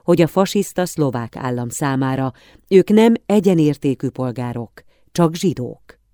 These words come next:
A többi szlováknak rendes igazolványa volt, de a zsidóknak azt mondták, a korábbi papírjaik nem érvényesek.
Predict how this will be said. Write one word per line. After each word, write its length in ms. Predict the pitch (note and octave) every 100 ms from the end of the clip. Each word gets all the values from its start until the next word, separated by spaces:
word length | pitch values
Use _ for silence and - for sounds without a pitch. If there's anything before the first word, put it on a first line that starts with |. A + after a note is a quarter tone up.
| _ _ _ _ -
A 60 |
többi 280 | F#3 D#4+ C#4+
szlováknak 680 | - A#3+ A3+ F3 - E3 F#3 - _
rendes 420 | - F3+ D#3+ C3+ C#3
igazolványa 760 | B2 C3 B2+ B2 B2 A#2+ B2
volt, 360 | A#2+ B2+ - - - - -
de 120 | D3+
a 60 |
zsidóknak 500 | C#3 D3+ D#3 - D3
azt 240 | D3 E3 -
mondták, 520 | C#3+ A#2 C3+ C#3 - _ _ -
a 140 | F3
korábbi 400 | B3 B3+ A3 G3+
papírjaik 720 | G#3 G3+ G#3 F3+ G#3 G#3 -
nem 200 | G3 F3+
érvényesek. 920 | B2 A#2 A#2+ A#2 A#2+ - A#2+ B2 _